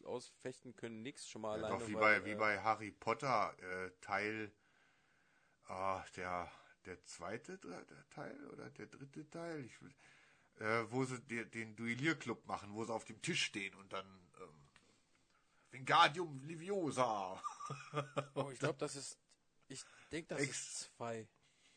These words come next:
Speaker 1: Ich glaub, ja, das ist, ja.
Speaker 2: Ja, das ist zwei. Ja, weil er,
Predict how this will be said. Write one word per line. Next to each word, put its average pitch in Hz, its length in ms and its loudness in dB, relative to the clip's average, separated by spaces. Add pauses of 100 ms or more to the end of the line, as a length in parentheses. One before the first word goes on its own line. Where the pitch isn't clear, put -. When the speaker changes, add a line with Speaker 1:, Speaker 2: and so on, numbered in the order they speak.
(520)
Speaker 1:
Ich - 120 -18
glaub, 143 200 -2
ja, 165 200 2
das 156 160 0
ist, 147 120 -6
ja. 120 460 -4 (600)
Speaker 2:
Ja, 127 160 8
das 131 220 6
ist - 200 -4
zwei. 113 460 4 (180)
Ja, 110 260 4
weil 101 120 4
er, 101 220 2